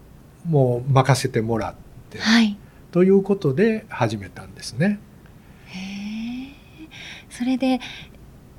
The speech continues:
Speaker 2: 久しぶりに母校に戻られて、で、その前はオーストラリア、またはアメリカにいらっしゃって、
Speaker 1: はい。
Speaker 2: 久しぶりに見た母校、久しぶりの日本、これどんな印象でしたか？
Speaker 1: えーっ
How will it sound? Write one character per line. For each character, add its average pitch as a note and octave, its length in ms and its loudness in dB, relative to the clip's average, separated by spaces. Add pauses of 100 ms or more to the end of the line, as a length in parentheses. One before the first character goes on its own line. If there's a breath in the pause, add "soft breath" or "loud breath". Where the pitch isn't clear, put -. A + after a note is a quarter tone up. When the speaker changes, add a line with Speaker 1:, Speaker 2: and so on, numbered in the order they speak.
Speaker 2:
久 C4 220 0
し C4+ 120 2
ぶ B3 160 6
り B3+ 160 8
に A#3 220 8
母 A#3+ 160 6
校 B3 220 6
に F#3 100 4
戻 F3+ 300 2
ら G3 100 4
れ E3+ 140 -2
て、 F3+ 360 0 (240)
で、 B3 60 0
そ F4 160 6
の F4 100 6
前 E4 220 8
は F3 280 4 (120)
オ F3 80 2
ー F3+ 40 2
ス - 80 -6
ト F3+ 100 0
ラ E3 80 2
リ D#3+ 120 0
ア、 C#3+ 160 -6
ま F3 120 0
た F#3 100 0
は E3 60 2
ア D3+ 40 0
メ E3 140 2
リ D#3+ 80 -2
カ E3+ 160 0
に E3+ 100 2
い E3+ 40 2
ら E3+ 100 2
っ - 20 0
し - 140 -6
ゃ F3 60 -2
っ - 20 -6
て、 - 200 -6
Speaker 1:
は D3+ 60 2
い。 D3+ 40 -4 (580 loud breath)
Speaker 2:
久 - 260 2
し A4+ 140 6
ぶ A4 140 6
り G#4 160 8
に F#4+ 140 2
見 F#4 140 0
た A#3+ 160 0
母 G#3 200 2
校、 E3+ 300 -2 (280)
久 - 220 0
し E4+ 100 6
ぶ E4 140 6
り D#4+ 100 4
の D4 140 2
日 A#3+ 200 6
本、 A#3 280 6 (300 loud breath)
こ - 80 -2
れ G3 40 4
ど G#3+ 260 4
ん F4 60 6
な D#4 100 8
印 G3 180 6
象 F3+ 180 -2
で F#3 100 2
し F3+ 80 -2
た E3 120 -6
か？ - 180 -4
Speaker 1:
え A#2+ 460 -4
ー - 0 -
っ - 20 -12